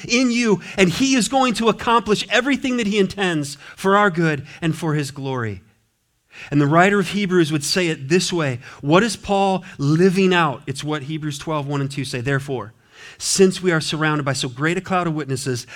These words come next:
let us also lay aside every weight and sin which clings so closely. And let us run with endurance the race that is set before us, looking to Jesus," all right, fixing our eyes on Jesus, the founder and perfecter of our faith,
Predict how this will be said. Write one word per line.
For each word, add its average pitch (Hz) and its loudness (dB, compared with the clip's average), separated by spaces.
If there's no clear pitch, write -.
let 143 2
us 180 -2
also 147 -6
lay 127 -6
aside 113 -6
every 139 -4
weight 123 -6
and 107 -8
sin 139 -6
which 117 -8
clings 110 -8
so 143 -4
closely. - -12
And 135 2
let 147 6
us 139 -2
run 151 4
with 190 2
endurance 156 0
the 135 -6
race 147 -2
that 196 -2
is 180 -4
set 180 -4
before 139 -4
us, 117 -6
looking 190 2
to 208 -4
Jesus," 143 -2
all 151 -2
right, 151 0
fixing 233 -2
our 180 6
eyes 185 4
on 160 0
Jesus, 185 -2
the 160 -6
founder 208 0
and 160 0
perfecter 180 0
of 196 0
our 208 0
faith, 135 -4